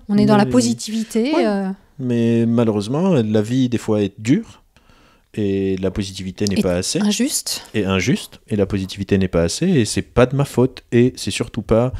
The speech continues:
Speaker 2: euh, en nettoyant encore plus mes chakras, parce que, euh, mon chakra de l'estomac et, et du, du plexus solaire
Speaker 1: Oui,
Speaker 2: est
Speaker 1: il n'y a
Speaker 2: fermé.
Speaker 1: pas de chakra à
Speaker 2: Oui, je
Speaker 1: l'estomac,
Speaker 2: sais,
Speaker 1: hein.
Speaker 2: c'est pour ça que j'ai corrigé.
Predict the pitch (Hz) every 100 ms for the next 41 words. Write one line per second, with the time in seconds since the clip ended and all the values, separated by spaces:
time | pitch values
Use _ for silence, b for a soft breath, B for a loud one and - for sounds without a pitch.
0 | B B B B - 87 85 87 b b
1 | - 95 98 98 104 107 - 107 117 107
2 | - 120 - 101 - 95 - 101 123 143
3 | B B - 98 - 110 104 107 98 90
4 | 87 92 98 104 101 101 98 98 - -
5 | 98 98 92 92 - 95 98 98 90 85
6 | 76 90 82 87 87 87 85 92 - 101
7 | - - - 85 101 101 226 233 220 233
8 | 240 202 262 - 220 226 214 117 226 226
9 | 107 107 101 110 98 92 95 107 110